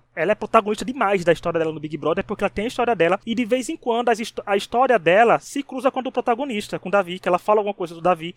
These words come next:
ela interage alguma coisa com ele, mas como a Laura falou, não necessariamente ela é a arqui-inimiga do Davi. Né? Ela é uma pessoa até que compreende o Davi com algumas colocações, por mais que o público distorça.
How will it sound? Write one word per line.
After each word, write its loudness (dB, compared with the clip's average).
ela 0
interage 4
alguma -4
coisa -8
com -6
ele, 0
mas -2
como -2
a 0
Laura 4
falou, 2
não -2
necessariamente -4
ela 0
é 0
a 0
arqui-inimiga -2
do -2
Davi. 0
Né? -4
Ela 0
é 4
uma 4
pessoa -4
até -4
que -10
compreende -4
o -4
Davi 2
com -8
algumas -8
colocações, -6
por -6
mais -2
que -12
o -8
público -10
distorça. -8